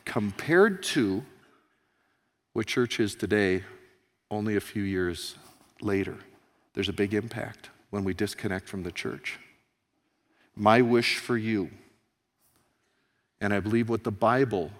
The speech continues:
wishes for you, is that is a weekly priority. It's a weekly priority. And we, we love online presence. It's a, it's a chance for people who are interested in learning about Bethany to check us out online.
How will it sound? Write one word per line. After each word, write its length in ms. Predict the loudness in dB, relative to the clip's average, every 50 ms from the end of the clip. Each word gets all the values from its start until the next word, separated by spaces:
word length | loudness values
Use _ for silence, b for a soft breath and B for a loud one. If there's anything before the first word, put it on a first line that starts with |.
| -20 -18 -12
wishes 640 | -6 -2 0 0 0 0 0 -2 -2 -4 -8 -12 -14 -16 -20
for 260 | -10 -6 -4 -4 -2
you, 340 | -2 0 0 0 0 -2 -6 -12 -18 -20 _ _ _ _ _ _ _ _ _ _ _ _ _ _ _ _ _ _ _ _
is 180 | 0 0 0 2
that 200 | 2 2 2 4
is 180 | 2 2 2
a 160 | 2 2 2 0
weekly 680 | -2 -2 -2 -2 -2 -2 -4 -4 -2 -2 -2 -2 -6 -10 -16 -20 -20 -6
priority. 680 | -2 0 0 2 0 0 0 -2 -4 -4 -6 -12 -16 -18 -20 _ _ _ _ _ _ _ _ _ _ _ _ _
It's 100 | -2 -2
a 60 | 0
weekly 380 | 2 0 0 0 -2 -2 -2
priority. 600 | -2 -2 -2 0 0 0 0 -2 -4 -4 -6 -8 -12 -18 _ _ _ _ _ b b b b b b b b b b b b b
And 440 | 2 4 4 6 4 2 0 0 2
we, 200 | 4 6 6 6
we 460 | 6 4 -2 -4 -6 -2 2 4 4
love 360 | 4 6 8 8 8 10 10 8
online 480 | 6 6 6 4 4 4 2 2 0
presence. 540 | 2 6 6 6 6 4 2 -2 -2 -2 -2
It's 180 | -4 -2 -4 -4
a, 120 | 0 0
it's 160 | 0 2 0 -2
a 40 |
chance 340 | -2 0 2 2 2 0 0
for 120 | -2 -4 -2
people 320 | 0 0 0 0 0 0
who 100 | 2 2
are 120 | 4 4
interested 480 | 4 2 0 0 -2 -2 0 -2 -2 0
in 80 | 2 2
learning 260 | 2 2 2 2 4
about 240 | 4 4 4 6 4
Bethany 460 | 4 2 4 2 0 0 2 2 0
to 100 | 0 -2
check 320 | 0 2 2 2 2 2
us 140 | 0 2 4
out 180 | 2 4 4 2
online. 540 | 2 2 2 2 2 2 2 2 0 -2